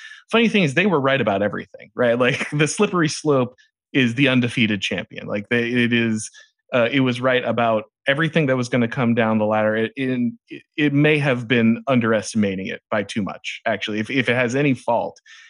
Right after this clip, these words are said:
it's that the, you know, the moral majority of the eighties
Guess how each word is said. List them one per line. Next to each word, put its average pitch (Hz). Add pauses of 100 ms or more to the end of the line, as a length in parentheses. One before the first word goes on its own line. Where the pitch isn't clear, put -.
(160)
it's 117
that 113
the, 110
you 113
know, 104
the 107
moral 120
majority 113
of 104
the 110
eighties 107